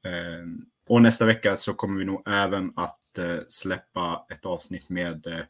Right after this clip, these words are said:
han som håller i alla throwdown-events, eller, ehm, ett par av de eventsen som heter Throwdown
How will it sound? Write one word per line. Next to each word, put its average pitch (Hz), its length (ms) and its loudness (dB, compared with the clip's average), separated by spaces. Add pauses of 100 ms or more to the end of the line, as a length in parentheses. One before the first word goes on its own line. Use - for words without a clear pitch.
(480)
han 113 160 6
som 110 140 4
håller 104 280 4
i 101 60 6
alla 98 220 4
throwdown-events, 98 1300 6
eller, 87 400 -2
ehm, 82 340 -6 (760)
ett 117 100 -2
par 104 360 8
av 92 100 -4
de 101 200 2
eventsen 92 380 -6
som 90 160 -8
heter 87 220 -10
Throwdown 87 600 0